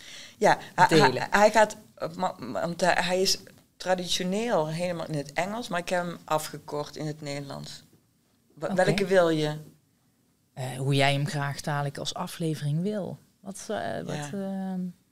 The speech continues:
Speaker 1: Ja, de, de originele is, "Life isn't about waiting for the storm to pass, it's about learning to dance in the rain."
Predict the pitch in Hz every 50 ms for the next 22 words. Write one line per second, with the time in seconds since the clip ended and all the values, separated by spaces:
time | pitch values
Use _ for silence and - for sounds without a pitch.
0 | _ _ _ - 170 175 - 113 151 - - 151 - - - 190 196 170 165 170
1 | 165 165 175 196 226 233 208 185 170 165 160 - - 151 165 175 180 190 190 185
2 | 180 180 170 160 160 160 - 160 165 160 147 143 143 135 135 160 170 170 156 151
3 | 156 156 - 165 151 135 151 - - - 196 185 175 165 156 - 143 - - 185
4 | 196 214 311 370 - - 170 165 - 170 165 165 160 160 165 165 170 175 180 180
5 | 170 156 156 151 - 151 135 127 160 160 156 147 147 139 - 139 139 135 135 139
6 | 147 151 180 226